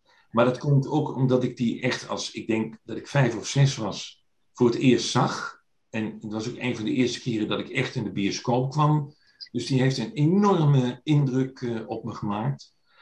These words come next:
En ik vind, eh, eh, het zijn dus wat oudere films die ik nu noem. Eh,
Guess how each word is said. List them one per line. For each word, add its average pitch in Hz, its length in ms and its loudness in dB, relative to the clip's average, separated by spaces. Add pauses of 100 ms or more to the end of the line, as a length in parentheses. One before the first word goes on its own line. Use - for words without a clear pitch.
(280)
En 127 260 0
ik 131 200 -2
vind, - 520 2
eh, 107 580 -2
eh, 98 580 -8 (320)
het - 140 -12
zijn 110 140 -2
dus 104 120 -2
wat 107 200 -4
oudere 123 380 0
films 120 380 0
die 104 160 2
ik 95 140 -8
nu 92 120 -6
noem. 120 380 0 (480)
Eh, 110 480 -2